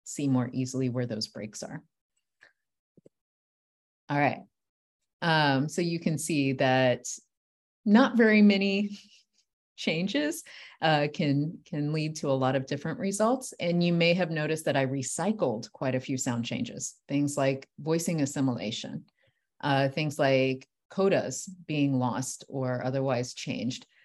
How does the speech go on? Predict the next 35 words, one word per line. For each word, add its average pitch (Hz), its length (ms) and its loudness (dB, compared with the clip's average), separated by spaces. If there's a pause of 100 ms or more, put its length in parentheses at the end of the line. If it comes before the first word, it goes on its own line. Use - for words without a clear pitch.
(180)
I 156 120 0
recycled 180 520 2
a 151 40 0
lot, 131 420 2 (160)
but 156 100 0
applied 156 360 0
them 156 120 -2
in 143 100 2
different 135 300 -4
orders, 143 560 -4 (180)
and 135 460 2
they 151 180 -2
came 156 220 -4
up 143 140 -2
with 139 160 -6
brand 139 200 2
new 127 120 2
things. 127 420 -4
And 151 180 -4
that's 147 300 -4 (380)
really 202 360 8
important 190 580 4
because 170 340 -2
I 151 100 2
think 160 320 -4
another 151 340 0
thing 165 220 -2
we 156 140 -2
get 139 160 0
in 156 80 -4
our 139 100 2
head 139 220 -2
about 202 480 2
is 151 240 -4
like, 139 440 2